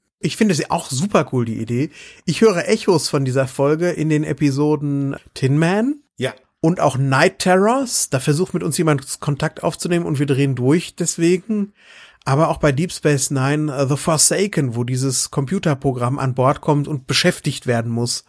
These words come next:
Speaker 2: Ja.
Speaker 1: mit einem K-I-Programm, was man dem dann schreibt.
Speaker 2: Sind Elemente dann doch verwertet worden davon.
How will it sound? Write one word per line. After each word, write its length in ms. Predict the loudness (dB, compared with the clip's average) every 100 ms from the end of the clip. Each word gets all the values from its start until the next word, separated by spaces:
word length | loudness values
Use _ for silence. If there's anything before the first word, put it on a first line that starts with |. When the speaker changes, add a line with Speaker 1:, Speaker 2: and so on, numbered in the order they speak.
| -10
Speaker 2:
Ja. 160 | -2 0 2
Speaker 1:
mit 180 | -2
einem 300 | 0 2 2
K-I-Programm, 640 | 2 2 4 4 4 4 2
was 140 | 0
man 160 | 0 0
dem 160 | 0 0
dann 160 | -2
schreibt. 500 | -2 -2 -4 -6 -14 _ -8
Speaker 2:
Sind 240 | -8 -6
Elemente 760 | -6 -4 -2 -4 -2 -4 -4 -10 _ _
dann 160 | -6 -2
doch 120 | -2
verwertet 520 | -2 -4 -4 -8 -12
worden 260 | -12 -10 -12
davon. 400 | -16 -18 -20